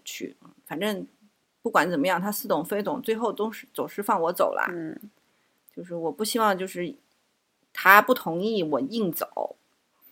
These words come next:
Speaker 1: 我总是想跟他讲道理，每天，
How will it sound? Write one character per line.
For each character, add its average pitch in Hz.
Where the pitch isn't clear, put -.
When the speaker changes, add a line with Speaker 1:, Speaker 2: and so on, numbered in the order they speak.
Speaker 1:
我 175
总 160
是 180
想 151
跟 170
他 170
讲 143
道 143
理， -
每 156
天， 180